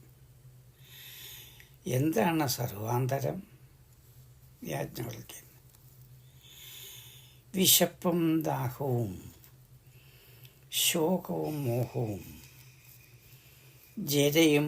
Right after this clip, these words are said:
മൃത്യുവും ഇല്ലാതിരിക്കുന്നതാണ് സർവാന്തരം. ബ്രഹ്മജ്ഞാനിയാണ് ബ്രാഹ്മണൻ.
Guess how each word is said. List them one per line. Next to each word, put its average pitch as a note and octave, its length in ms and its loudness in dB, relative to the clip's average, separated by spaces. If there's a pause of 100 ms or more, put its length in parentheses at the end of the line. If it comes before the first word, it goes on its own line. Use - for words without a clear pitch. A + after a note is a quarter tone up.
മൃത്യുവും B2 580 -2 (1200)
ഇല്ലാതിരിക്കുന്നതാണ് B2 1500 0 (1500)
സർവാന്തരം. A2+ 1000 0 (2750)
ബ്രഹ്മജ്ഞാനിയാണ് A#2+ 1500 2
ബ്രാഹ്മണൻ. G#2 760 -8